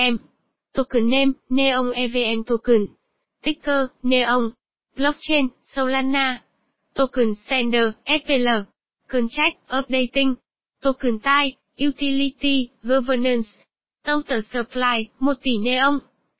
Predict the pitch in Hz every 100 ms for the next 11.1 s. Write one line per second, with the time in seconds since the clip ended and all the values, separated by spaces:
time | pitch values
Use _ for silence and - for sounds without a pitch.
0 | _ _ - 277 - 269 262 254 269 247
1 | 226 247 233 240 233 214 208 - 285 277
2 | 262 - 285 262 - _ _ _ 247 262
3 | 247 247 247 240 247 220 208 220 240 226
4 | 247 226 - 226 196 - _ _ _ _
5 | - 269 294 277 - 269 - - 247 226
6 | 233 220 233 226 302 277 240 208 - 240
7 | 233 226 233 311 - 226 226 233 262 285
8 | 262 214 277 262 269 _ _ _ _ _
9 | 180 180 - 277 - 277 - - 247 247
10 | 233 233 226 214 269 240 220 226 233 240